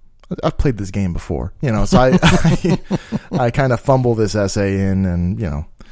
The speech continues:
and get it in time, and, uh, and I got, like, a,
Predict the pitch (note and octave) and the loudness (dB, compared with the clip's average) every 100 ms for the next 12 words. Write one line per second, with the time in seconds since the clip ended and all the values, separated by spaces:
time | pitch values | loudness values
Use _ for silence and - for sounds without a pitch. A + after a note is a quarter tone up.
0 | - - - - - A2 G#2 A#2+ A2 G#2 | -18 -14 -10 -10 -4 -2 0 0 0 0
1 | G2 G#2 G2 G2 G2 F#2 F2+ E2+ E2 - | -2 0 0 0 -2 -2 -2 -2 -4 -6
2 | - E2+ F2 F#2+ G2 G2 E2 D2+ | -6 -6 -4 -2 -2 -2 -4 -4